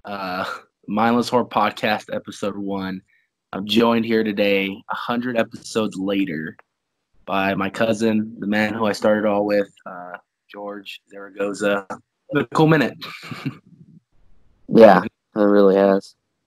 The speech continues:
Speaker 1: Yeah. Um, no, I just wanted to bring you on for a quick little segment because, uh, you were the first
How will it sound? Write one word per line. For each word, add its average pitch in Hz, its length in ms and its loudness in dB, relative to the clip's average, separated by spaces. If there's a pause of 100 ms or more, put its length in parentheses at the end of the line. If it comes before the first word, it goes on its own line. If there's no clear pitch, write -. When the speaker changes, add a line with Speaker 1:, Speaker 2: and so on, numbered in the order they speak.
(280)
Speaker 1:
Yeah. 107 380 -2 (480)
Um, 101 640 -2 (260)
no, 135 240 4
I 135 220 4
just 131 200 -2
wanted 135 220 2
to 120 60 -4
bring 127 220 0
you 123 160 4
on 120 400 2 (560)
for - 100 -12
a - 20 -16
quick 120 200 -4
little 117 120 0
segment 110 480 0
because, 104 440 -6
uh, 95 380 -2 (680)
you 117 200 4
were 123 240 6
the 117 80 0
first 120 400 -4